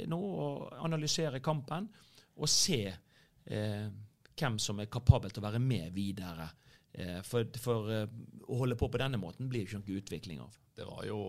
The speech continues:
Speaker 2: eh, Lars Arne Nilsen sa jo det også til oss i pressesonen, at han fikk en del svar her.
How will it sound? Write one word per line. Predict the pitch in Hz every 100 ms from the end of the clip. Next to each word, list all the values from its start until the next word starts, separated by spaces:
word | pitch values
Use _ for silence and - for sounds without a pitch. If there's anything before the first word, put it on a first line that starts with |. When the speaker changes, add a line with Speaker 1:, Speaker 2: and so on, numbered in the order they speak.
| 92
Speaker 2:
eh, | 90
Lars | 87 85 98
Arne | 90
Nilsen | 80 -
sa | - - 85
jo | 90
det | 90 87
også | 90 - 90
til | -
oss | 85 90
i | 85
pressesonen, | 95 87 90 - 78 90
at | 87
han | 87
fikk | - 80
en | 92
del | 85 85
svar | - -
her. | 98